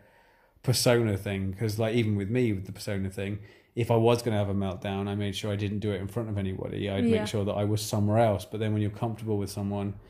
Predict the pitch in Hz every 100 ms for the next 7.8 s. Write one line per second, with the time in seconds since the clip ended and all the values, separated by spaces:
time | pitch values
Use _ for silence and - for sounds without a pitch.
0 | - - - - 110 113 107 110 113 -
1 | 107 107 104 104 101 101 101 101 101 107
2 | 107 107 107 101 101 104 107 107 101 95
3 | 107 104 98 101 - 107 104 107 104 98
4 | - 98 95 92 104 95 92 110 101 98
5 | 95 92 - - - - - - 117 123
6 | 110 110 98 - 117 101 98 - 104 98
7 | 95 - 104 104 101 98 98